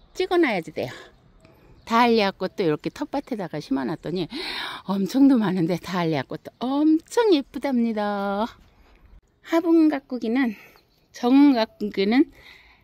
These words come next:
제가 너무너무 좋아하는 것 같아요. 이거, 어, 하다 보면은 힘든 것도 모르고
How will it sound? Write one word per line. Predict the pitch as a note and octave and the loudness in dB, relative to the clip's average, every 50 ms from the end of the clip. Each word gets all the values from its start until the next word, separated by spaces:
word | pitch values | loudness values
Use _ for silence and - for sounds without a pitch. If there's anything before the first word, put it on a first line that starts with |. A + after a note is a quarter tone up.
| - - | -20 -6
제가 | - A#3+ A3+ A#3 A3+ A3+ G#3 | 0 0 2 4 4 2 2
너무너무 | C4+ F3+ A3 C4 D4+ D#4 D#4 D#4+ C#4+ B3 A3+ | 2 4 4 6 6 6 6 6 4 2 0
좋아하는 | - - A#3+ A3+ A3+ B3 A3+ G#3 G3 | 0 2 2 4 4 2 2 0 0
것 | E3+ D#3+ D3+ | 0 0 0
같아요. | D#3 D3+ - - - C3+ G#2 C#3+ - - - _ _ _ _ _ - - - - - - - - - - - _ - | -2 -4 -6 -4 -2 -2 -2 -2 -6 -12 -20 _ _ _ _ _ -20 -20 -20 -20 -20 -20 -20 -20 -20 -20 -20 _ -6
이거, | - F3 G3+ G#3+ A#3 | -4 -2 -2 0 0
어, | B3 A3+ G3 E3+ C3+ F#2 F#2+ C3 E3 F3 G3+ G#3+ F#3+ G3 F#3 E3+ E3+ E3+ F3 E3+ - _ _ _ _ _ _ _ - - - - - - - - - - - - - - - _ _ | 2 2 2 2 0 0 0 0 0 0 0 0 0 0 2 2 2 0 -2 -4 -8 _ _ _ _ _ _ _ -20 -20 -20 -20 -20 -20 -20 -20 -20 -20 -20 -20 -20 -20 -20 _ _
하다 | - E4+ E4 E4+ E4+ F4 | 0 2 6 6 6 6
보면은 | D#4 C#4 B3+ A#3+ A#3+ A#3+ C4 C4+ B3 G#3 G3 _ _ - - _ - | 4 2 2 2 2 2 0 0 0 -2 -4 _ _ -20 -20 _ -10
힘든 | - - G4+ F#4+ A4 A#4 A4 - G4 F#4+ F4 | -4 0 2 4 4 4 4 4 4 4 4
것도 | E4 A#3+ A#3+ - - B3+ | 4 4 2 0 -2 -2
모르고 | A#3+ A3 F3+ F3+ F#3+ G#3 G3 F#3+ - B3+ C4+ | 0 0 0 0 0 -2 -4 -4 -2 -2 -2